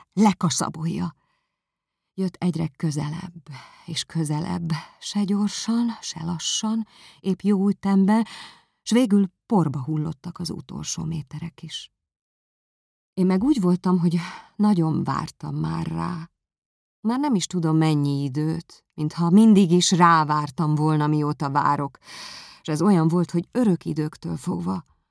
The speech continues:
mert az idők akkor kezdtek lenni, amikor én elkezdtem várakozni. Persze korábban is voltak, akik próbára indultak értem. <laughs> Dörömböltek az ajtón.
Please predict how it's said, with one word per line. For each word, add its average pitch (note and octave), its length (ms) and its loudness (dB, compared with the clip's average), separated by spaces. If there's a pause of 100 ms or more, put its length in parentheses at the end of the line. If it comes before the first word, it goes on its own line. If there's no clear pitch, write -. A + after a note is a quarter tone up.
(120)
mert E3+ 180 -6
az F#3 160 -2
idők G#3+ 380 2
akkor - 480 -2
kezdtek G3+ 480 -4
lenni, G#3+ 520 2 (400)
amikor F3+ 440 -2
én F#3 220 0
elkezdtem D3 720 -4
várakozni. C#3+ 960 -10 (1600)
Persze C#4 240 0
korábban G#3+ 540 4
is G3+ 160 2
voltak, F3+ 480 -2
akik F#3 280 -4
próbára C#3+ 600 2
indultak C#3 640 -4
értem. D#3 560 -10 (120)
<laughs> D3 80 -6
Dörömböltek C#3+ 840 0
az - 120 -10
ajtón. - 880 -8